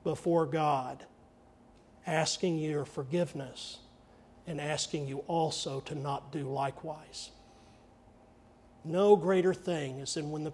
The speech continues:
men can come and pray over you and offer prayers from the heart.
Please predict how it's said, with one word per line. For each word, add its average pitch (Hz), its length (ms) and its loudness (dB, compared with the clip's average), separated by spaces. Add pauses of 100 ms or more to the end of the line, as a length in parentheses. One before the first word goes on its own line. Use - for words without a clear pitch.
men 175 440 2
can 170 240 -4
come 117 400 -10 (680)
and 151 180 -2
pray 147 280 -2
over 139 220 -6
you 147 180 -14 (1120)
and 151 220 -2
offer 175 640 4 (580)
prayers 160 680 2 (240)
from 151 200 -4
the 143 100 -4
heart. 175 420 -8